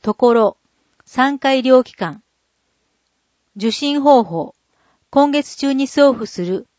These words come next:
クーポン券を持参し、産科医療機関へ。問い合わせ先、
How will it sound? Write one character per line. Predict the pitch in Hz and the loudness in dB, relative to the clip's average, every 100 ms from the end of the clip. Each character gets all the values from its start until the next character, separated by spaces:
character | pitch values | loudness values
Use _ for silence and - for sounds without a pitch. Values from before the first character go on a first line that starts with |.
| _ | _
ク | 285 | -4
ー | 285 | -2
ポ | 294 285 | -2 -4
ン | 262 | -4
券 | 202 180 | -6 -6
を | 160 | -8
持 | 165 | -10
参 | - 180 170 | -8 -8 -8
し、 | - 165 - _ _ _ | -14 -18 -20 _ _ _
産 | _ 247 269 | _ 0 0
科 | 277 269 | 0 -2
医 | 254 | 2
療 | 262 262 | 2 2
機 | - | 0
関 | 220 185 160 | -6 -6 -8
へ。 | 147 _ _ _ _ _ _ _ _ _ _ _ | -14 _ _ _ _ _ _ _ _ _ _ _
問 | - 277 285 | 0 0 2
い | |
合 | 269 | 2
わ | 262 | 0
せ | 262 | -2
先、 | 240 226 - 196 | -4 -6 -8 -12